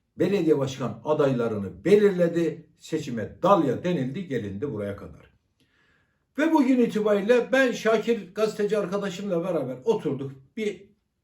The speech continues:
bilgi teaddisinde bulunduk. Geçen gün de Akhisar'a gitmiştik. Bir incelemede bulunduk. Dedik ki seçimin son günü gidelim bir Akhisar'a.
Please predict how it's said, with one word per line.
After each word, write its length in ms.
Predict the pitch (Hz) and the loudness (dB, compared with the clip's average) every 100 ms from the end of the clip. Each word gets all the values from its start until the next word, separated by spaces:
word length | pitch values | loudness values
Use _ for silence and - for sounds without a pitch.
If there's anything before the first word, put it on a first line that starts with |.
| - | -4
bilgi 380 | 208 196 190 - | -2 0 -2 -2
teaddisinde 800 | 175 131 110 - 113 - 113 110 | -4 -10 -12 -14 -16 -10 -8 -6
bulunduk. 400 | 104 104 101 - | -6 -8 -8 -6
Geçen 320 | 147 147 151 | -4 -2 -2
gün 140 | 151 143 | -2 -4
de 60 | |
Akhisar'a 380 | 135 - 151 151 | -6 -4 -2 -2
gitmiştik. 680 | 113 104 - - 185 - - | -4 -10 -16 -14 -14 -14 -14
Bir 100 | 143 | -10
incelemede 680 | 135 127 123 120 120 117 | -6 -4 -2 -2 -2 -4
bulunduk. 460 | 107 107 139 208 - _ _ _ _ - | -4 -6 -4 -4 -6 _ _ _ _ -2
Dedik 380 | 294 311 - - | 2 2 0 -4
ki 240 | 135 - - _ _ _ _ _ _ _ | -8 -10 -20 _ _ _ _ _ _ _
seçimin 480 | - 233 226 262 240 | 2 4 4 0 0
son 340 | - 226 247 | 4 4 4
günü 380 | 156 113 135 - - _ _ _ _ _ - | 2 0 -2 -8 -16 _ _ _ _ _ -8
gidelim 380 | 175 254 254 233 | 4 6 6 4
bir 160 | 233 | 4
Akhisar'a. 540 | 190 - 165 139 165 | 2 -4 0 2 2